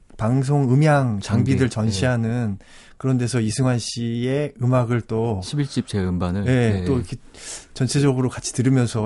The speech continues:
Speaker 1: 연구하는,
Speaker 2: 세미나를
Speaker 1: 네.
Speaker 2: 여신다고 하더라고요.
Speaker 1: 어,
Speaker 2: 네.
Speaker 1: 그 굉장히 음악한 사람으로서는 좀 이렇게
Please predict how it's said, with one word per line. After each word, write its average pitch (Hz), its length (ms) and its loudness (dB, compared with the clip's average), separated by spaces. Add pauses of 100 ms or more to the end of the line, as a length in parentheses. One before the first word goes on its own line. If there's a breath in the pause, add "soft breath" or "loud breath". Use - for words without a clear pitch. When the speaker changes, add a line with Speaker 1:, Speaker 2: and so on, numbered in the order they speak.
Speaker 1:
연구하는, 117 160 4
Speaker 2:
세미나를 127 600 2
Speaker 1:
네. 110 200 2
Speaker 2:
여신다고 92 420 -2
하더라고요. 90 640 -8
Speaker 1:
어, 113 220 -4
Speaker 2:
네. 95 140 0
Speaker 1:
그 87 340 -8
굉장히 127 420 0 (720 loud breath)
음악한 175 360 4
사람으로서는 151 760 0
좀 113 320 -6
이렇게 101 320 -8